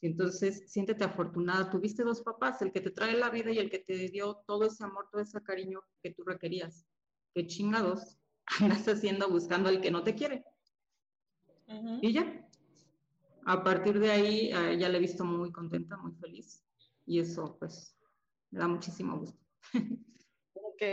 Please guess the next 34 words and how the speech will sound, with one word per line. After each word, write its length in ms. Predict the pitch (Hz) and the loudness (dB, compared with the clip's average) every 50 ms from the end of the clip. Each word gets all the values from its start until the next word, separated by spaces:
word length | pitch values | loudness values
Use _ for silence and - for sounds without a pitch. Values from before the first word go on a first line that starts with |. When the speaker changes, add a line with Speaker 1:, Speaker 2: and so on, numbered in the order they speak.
| 190 185 | 2 2
Speaker 1:
Esa 260 | 190 196 - - 214 202 | 4 4 4 4 4 2
es 80 | 202 | 2
Speaker 2:
qué 100 | 202 226 | 2 2
Speaker 1:
una, 140 | 202 190 190 | 2 4 4
Speaker 2:
maravilla. 420 | 180 180 175 170 165 165 - 247 220 | 4 4 4 4 4 4 2 4 4
Speaker 1:
una 140 | 220 226 220 | 6 6 6
de 100 | 190 - | 4 4
tantas 680 | - - 196 202 196 - 175 - - - - - _ _ _ _ _ _ _ | 4 2 2 2 2 0 -2 -4 -6 -12 -20 -20 _ _ _ _ _ _ _
situaciones 680 | - - 175 165 170 180 175 - 185 180 180 180 185 - | -6 -6 -6 -2 -2 -4 -4 -2 -4 -4 -4 -4 -4 -4
que 80 | 180 | -4
han 100 | 175 175 | -2 0
Speaker 2:
Sí, 120 | 180 311 311 | 0 0 0
por-, 180 | 311 302 254 | 0 -2 -2
Speaker 1:
ocurrido. 240 | 170 165 160 165 - - _ _ | 0 -2 -4 -4 -6 -10 _ _
Speaker 2:
por-, 180 | 240 240 240 - - - - _ _ _ - 220 - _ _ | -2 -2 -2 -2 -6 -14 -20 _ _ _ -10 -10 -10 _ _
porque, 280 | 247 240 240 - 240 - - | -2 -2 0 0 -2 -2 0
porque 220 | - 233 - 233 233 | 0 0 0 0 -2
aquí 220 | 233 - - 240 | 0 2 2 4
Speaker 1:
Entonces, 40 | 240 | 4
Speaker 2:
nos 120 | 240 233 - | 2 0 0
Speaker 1:
somos 260 | - 175 196 196 190 | 0 0 0 2 2
ese 200 | 190 240 247 208 | 2 2 2 2
Speaker 2:
preguntan, 260 | 214 214 190 196 190 | 0 2 2 2 2
¿no? 140 | 190 190 214 | 2 2 2
Speaker 1:
puente 180 | - - - | 2 0 0
Speaker 2:
O 40 | - - | -2 -4
s- 280 | - - - - - _ _ | -6 -10 -16 -20 -20 _ _
Speaker 1:
para 200 | _ 180 165 175 | _ 0 2 2
hacerles 400 | 175 175 - 190 190 202 202 208 | 0 0 0 2 2 2 2 2
saber 300 | - 190 180 190 190 190 | 2 2 4 4 2 2
que 80 | - 214 | 2 2
ellos 240 | 214 208 190 190 - | 2 2 2 0 -2
están 300 | - - - 185 185 180 | -6 -4 -4 -2 -2 -2
aquí, 400 | 170 170 - 180 180 175 170 | -4 -6 -8 -10 -10 -12 -12